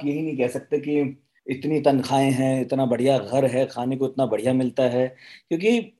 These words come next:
जब ये सब हो जाता है तो क्या आदमी सोचता है कि क्या मैं आजाद हूँ? फिर दिमाग काम करता है और दिमाग फिर बताता है कि बॉस, सब कुछ है आपके पास, ये नहीं है।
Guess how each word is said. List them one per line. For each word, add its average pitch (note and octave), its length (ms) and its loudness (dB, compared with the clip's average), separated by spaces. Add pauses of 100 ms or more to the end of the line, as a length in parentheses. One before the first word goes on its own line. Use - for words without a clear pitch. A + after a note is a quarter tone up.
जब E3+ 260 4
ये G#3 100 6
सब G#3+ 160 4
हो D#3+ 180 2
जाता A#2 320 2
है C#3+ 100 -2
तो - 100 -6
क्या E3 200 4
आदमी E3 240 0
सोचता C#3 340 0
है D3 80 6
कि D3 140 -6
क्या D#3+ 180 2
मैं F3+ 220 -2
आजाद C#3+ 420 6
हूँ? F3 220 -8 (260)
फिर D3 180 -2 (120)
दिमाग E3 360 6
काम F3+ 200 8
करता F3 260 6
है G#3 40 8
और - 60 2
दिमाग E3 280 6
फिर F3+ 140 2
बताता D3+ 360 2
है F3+ 80 4
कि F3 140 -8
बॉस, C#3+ 300 0 (340)
सब C3+ 280 -4
कुछ F#3 200 2
है C#3 60 8
आपके A#2+ 220 2
पास, B2 420 -2 (160)
ये A2 280 2
नहीं F#2 240 -6
है। - 200 -20